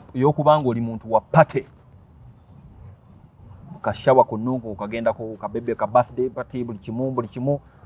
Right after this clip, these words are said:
Waliwo party, party bungi bungi awo, eh? Reunion, eh? Waliwo ne kapata akasinga nze okunnyumira, eh? Like people, nkalaba nnyo ndowooza mu bakyala, eh?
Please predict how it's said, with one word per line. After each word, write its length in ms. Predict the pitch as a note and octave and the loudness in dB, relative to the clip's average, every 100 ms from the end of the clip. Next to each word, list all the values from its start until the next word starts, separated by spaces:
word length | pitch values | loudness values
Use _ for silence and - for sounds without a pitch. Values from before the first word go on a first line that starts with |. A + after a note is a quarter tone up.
| - | 2
Waliwo 260 | D3+ F3 | 8 8
party, 220 | D3 D3+ D3+ | 8 4 2
party 180 | D3+ | -6
bungi 260 | A#2 B2 A#2+ | -4 -4 -4
bungi 300 | A#2+ A#2+ G2+ | -8 -8 -6
awo, 200 | F2 F#2 | -8 -4
eh? 140 | C#3+ G#3 _ _ - | -4 -4 _ _ -2
Reunion, 800 | A#2+ B2+ D3 C3 C#3 D3+ D3+ A#2 | 2 4 4 6 8 8 6 2
eh? 240 | B2+ E3 - _ - - | 0 -2 -6 _ -18 4
Waliwo 180 | E3 G#3 | 6 6
ne 80 | |
kapata 340 | F3 D#3+ E3 C#3 | 2 -2 -2 -2
akasinga 420 | C#3+ - C#3+ D3 | -2 -8 -2 0
nze 120 | A#2+ | 0
okunnyumira, 600 | G2 B2 A#2 F#2 F2 E2 | -4 -4 -6 -6 -8 -6
eh? 140 | A#2 G#3+ - - - _ _ - - - - - - _ - - | -4 -6 -10 -20 -20 _ _ -20 -20 -20 -20 -20 -20 _ -20 6
Like 260 | A#2+ A#2+ - | 6 6 2
people, 360 | D#3+ F3 D3 D#3 - _ _ - _ _ - | 2 4 8 6 6 _ _ -20 _ _ -12
nkalaba 360 | C#3 C#3 F3+ A3 | -6 6 10 10
nnyo 120 | G#3 | 6
ndowooza 220 | F#3 A2+ | 0 2
mu 80 | G#2+ | 2
bakyala, 420 | G#2 - A2+ E2+ | 0 2 2 2
eh? 100 | A2+ | -4